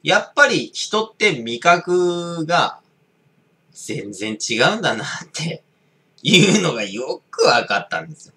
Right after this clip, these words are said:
本当に勉強になった。あの、昨日ね、あの、まあ、生放送でよ-、深夜のあたり、十二時ぐらいに、あの、生放送やってたんですけど、それでまあ、いろいろウイスキーを飲みながらね、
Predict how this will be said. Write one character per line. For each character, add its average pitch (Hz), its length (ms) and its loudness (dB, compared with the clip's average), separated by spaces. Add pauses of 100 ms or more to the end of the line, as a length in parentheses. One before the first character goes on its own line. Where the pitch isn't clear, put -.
(140)
本 - 160 -4
当 - 140 0
に 180 140 -2
勉 151 220 2
強 151 140 -2
に 139 80 -2
な 127 100 0
っ - 80 -6
た。 - 160 -4 (1500)
あ 117 160 -2
の、 117 420 -4
昨 - 140 -10
日 214 260 0
ね、 196 400 -4
あ 120 140 0
の、 110 460 -4 (260)
ま 131 80 -12
あ、 123 40 -10
生 127 240 2
放 165 180 -2
送 95 240 -4
で 80 260 -8
よ-、 110 240 -4
深 147 280 -2
夜 113 120 0
の 85 160 -4
あ 87 80 -4
た 90 120 -4
り、 76 180 -12
十 120 240 -4
二 131 160 -6
時 120 80 -4
ぐ 143 140 4
ら 98 120 -2
い - 60 -12
に、 - 120 -20 (1500)
あ 92 180 0
の、 90 360 -2
生 113 240 0
放 143 160 -2
送 - 120 -8
や 82 120 -2
っ - 40 -8
て 104 140 -10
た 95 120 -6
ん - 80 -10
で - 60 -16
す - 140 -20
け 69 100 -16
ど、 67 100 -20 (760)
そ - 160 -10
れ 165 80 -4
で 160 100 0
ま 156 200 2
あ、 95 60 2
い 98 80 -4
ろ 110 120 0
い - 40 0
ろ 107 140 -2
ウ 139 60 0
イ 190 80 0
ス - 140 -6
キ 127 160 0
ー 95 40 -2
を 85 80 -10
飲 87 80 -10
み 95 80 -10
な 107 120 2
が - 80 6
ら - 80 -8
ね、 156 60 -16